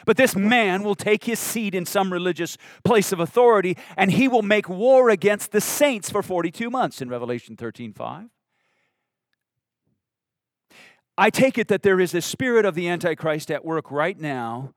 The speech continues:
We're in that forty-two months, that, that three and a half years, the time of testing, which is almost always what forty-two months or three and a half years means in the Bible,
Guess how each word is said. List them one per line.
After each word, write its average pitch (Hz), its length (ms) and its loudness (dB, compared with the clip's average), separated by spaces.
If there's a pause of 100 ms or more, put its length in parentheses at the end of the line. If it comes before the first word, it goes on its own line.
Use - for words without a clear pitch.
(120)
We're 170 180 -2
in 185 120 -4
that 185 200 -4
forty-two 180 540 -4
months, 123 440 -10
that, 131 200 -4 (380)
that 143 260 -6
three 170 240 -6
and 185 60 -6
a 180 40 -6
half 170 280 -8
years, 120 680 -16 (180)
the 147 80 -8
time 180 540 -4
of - 160 -6
testing, 170 720 -10 (380)
which 131 160 -12
is 127 180 -12
almost 202 440 -2
always 214 500 0
what 151 160 -2
forty-two 180 640 -6
months 160 340 -6
or 139 140 -6
three 156 220 -10
and 147 80 -8
a 139 40 -8
half 139 180 -8
years 139 260 -10
means 135 340 -8
in 110 80 -10
the 104 80 -14
Bible, 104 380 -14